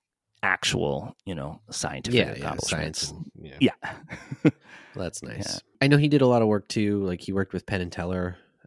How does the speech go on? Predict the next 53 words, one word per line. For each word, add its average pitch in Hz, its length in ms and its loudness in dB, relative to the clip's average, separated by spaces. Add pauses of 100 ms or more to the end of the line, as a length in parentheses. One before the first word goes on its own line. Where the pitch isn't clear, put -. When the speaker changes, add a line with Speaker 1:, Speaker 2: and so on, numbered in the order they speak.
Speaker 2:
uh, 87 240 -6
Speaker 1:
Yeah. 113 120 4
Speaker 2:
a 85 40 -10
bunch. 95 340 -4
I 95 60 -6
know 95 140 -2
they 87 100 -2
were 90 140 -2
huge 92 300 -6
fa-, 87 180 -8
big 92 180 -4
fans 90 260 -4
of 85 80 -8
his. 90 360 -4 (180)
Speaker 1:
Yeah. 76 260 -2 (140)
Speaker 2:
I - 60 -12
know 90 100 -6
he 90 80 -4
was 87 140 -6
on, 82 280 -4
uh, 78 260 -6
a - 20 -14
few 92 200 -4
episodes 85 420 -6
of 80 100 -12
Bullshit 87 440 -4
where 78 120 -10
they 82 100 -6
were 85 240 -6 (720)
Speaker 1:
Yeah, 95 120 -2
he 92 60 -2
Speaker 2:
debunking 90 300 -2
Speaker 1:
was, 85 100 -6
Speaker 2:
various 87 360 -2
Speaker 1:
yeah. - 40 -10
Speaker 2:
things 87 320 -6
too. 92 320 -6 (400)
Always 82 260 -4
a 85 60 -8
good 80 220 -8
watch. 82 500 -6 (360)
Speaker 1:
Yeah. 113 200 2 (320)
<laughs> 151 80 6 (1000)
Oh, 107 200 2
yeah, 92 260 -6
I - 40 -14
loved - 180 -14
him 82 100 -10
on 87 140 -10
that. 90 240 -10 (500)
Speaker 2:
Yeah, 98 380 -2
Speaker 1:
Um, 76 60 -4
Speaker 2:
and 113 320 2